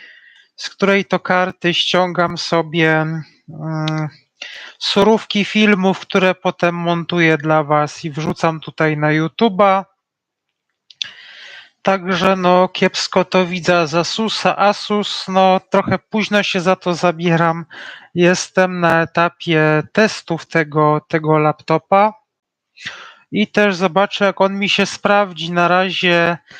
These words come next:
em, z siostrzyczką próbowałyśmy puścić na Asusie parę prób, e, z relacji na żywo, z niepublicznej, ale coś nie chcą załapać.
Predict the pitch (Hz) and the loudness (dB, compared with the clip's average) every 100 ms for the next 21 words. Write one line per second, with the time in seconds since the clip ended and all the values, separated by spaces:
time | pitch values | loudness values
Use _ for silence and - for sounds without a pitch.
0 | - - _ _ - 170 170 160 165 165 | -20 -20 _ _ -2 2 4 4 2 0
1 | 165 165 160 - 185 180 - 208 - - | -4 -4 -2 0 0 -2 0 -2 0 -2
2 | 196 180 185 190 175 180 175 175 - 175 | -2 -2 -2 2 4 2 2 -2 -2 -4
3 | 165 - 190 - - - 180 180 - - | -4 -2 0 0 -2 -2 -2 0 -2 0
4 | 170 165 165 - 180 175 - 165 156 160 | 2 2 0 -4 -4 0 0 2 0 -2
5 | - _ _ _ _ _ _ _ _ - | -8 _ _ _ _ _ _ _ _ -20
6 | - - - _ - 185 180 185 - - | -18 -18 -20 _ 0 2 2 0 -2 -2
7 | 170 170 170 - 165 165 160 147 170 180 | 2 2 0 0 0 2 0 0 2 4
8 | 208 - - 170 170 156 156 147 165 165 | 2 0 -8 -2 -2 0 -4 0 0 0
9 | 175 165 170 147 180 202 - 180 175 165 | -2 -4 -6 -4 -2 2 0 0 0 2
10 | 160 160 - - 165 - - 190 185 - | 0 -2 -4 -2 0 -2 -2 -2 -4 0
11 | 180 175 160 165 147 139 - 196 226 - | 0 2 0 0 2 0 2 2 2 -8